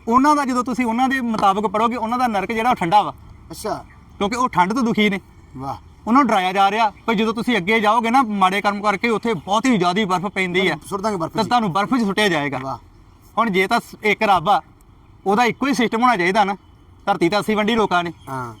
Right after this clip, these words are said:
Speaker 1: ਰੱਬ ਨੇ ਥੋੜ੍ਹੀ ਵੰਡ ਕੇ ਦਿੱਤੀ ਹੈ। ਪਰ ਇਹ ਸਾਰਾ ਕੁਝ ਇਹਨਾਂ ਨੇ ਇੱਦਾਂ ਦਾ ਬਣਾ ਦਿੱਤਾ।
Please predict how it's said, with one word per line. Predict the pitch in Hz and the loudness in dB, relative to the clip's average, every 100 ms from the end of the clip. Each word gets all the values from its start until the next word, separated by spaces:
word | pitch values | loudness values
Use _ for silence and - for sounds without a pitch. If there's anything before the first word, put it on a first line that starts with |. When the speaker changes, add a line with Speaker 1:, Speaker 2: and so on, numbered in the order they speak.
| - | -2
Speaker 1:
ਰੱਬ | 156 185 | 0 0
ਨੇ | |
ਥੋੜ੍ਹੀ | 202 247 | 0 2
ਵੰਡ | 277 240 | 2 2
ਕੇ | |
ਦਿੱਤੀ | 214 196 196 | 0 -2 -4
ਹੈ। | - - - - - - - - - - - - - - - - | -6 -14 -20 -20 -20 -20 -20 -20 -20 -20 -20 -20 -20 -20 -20 -2
ਪਰ | 277 277 | -2 0
ਇਹ | 254 - | -2 0
ਸਾਰਾ | - 202 285 | 2 2 4
ਕੁਝ | 269 269 | 0 0
ਇਹਨਾਂ | 269 | 2
ਨੇ | 285 | 0
ਇੱਦਾਂ | 233 202 240 | 0 -2 0
ਦਾ | |
ਬਣਾ | 233 240 208 | 2 4 4
ਦਿੱਤਾ। | 147 127 | 0 -6